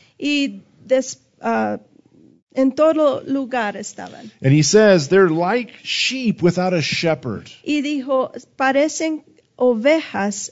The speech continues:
Speaker 1: sin pastor."
Speaker 2: And then he tells them, "Look."
Speaker 1: Y luego les dijo, "Mira."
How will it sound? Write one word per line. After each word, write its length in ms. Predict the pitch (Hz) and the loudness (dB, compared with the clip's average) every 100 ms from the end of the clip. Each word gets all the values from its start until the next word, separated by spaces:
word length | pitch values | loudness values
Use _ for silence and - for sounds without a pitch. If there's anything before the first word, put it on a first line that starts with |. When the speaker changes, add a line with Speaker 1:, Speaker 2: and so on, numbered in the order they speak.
| _ | _
Speaker 1:
sin 380 | - - 220 214 | -20 -2 0 0
pastor." 600 | 220 220 - - 190 180 | -2 -6 -6 -8 -6 -4
Speaker 2:
And 220 | 143 151 131 | 0 2 6
then 220 | 202 226 | 6 6
he 140 | 220 | 2
tells 420 | - 165 180 180 | 0 0 2 2
them, 300 | 170 190 180 - _ _ _ _ _ _ | 2 0 0 -8 _ _ _ _ _ _
"Look." 500 | 143 - - - - - _ _ _ _ _ | 2 4 4 2 -14 -20 _ _ _ _ _
Speaker 1:
Y 80 | 254 | -2
luego 380 | 254 254 262 285 | 2 0 2 2
les 320 | 277 269 262 | 2 0 -2
dijo, 420 | 254 233 - 196 | -6 -6 -6 -8
"Mira." 580 | 214 233 269 214 208 214 | -4 -2 0 0 -2 -8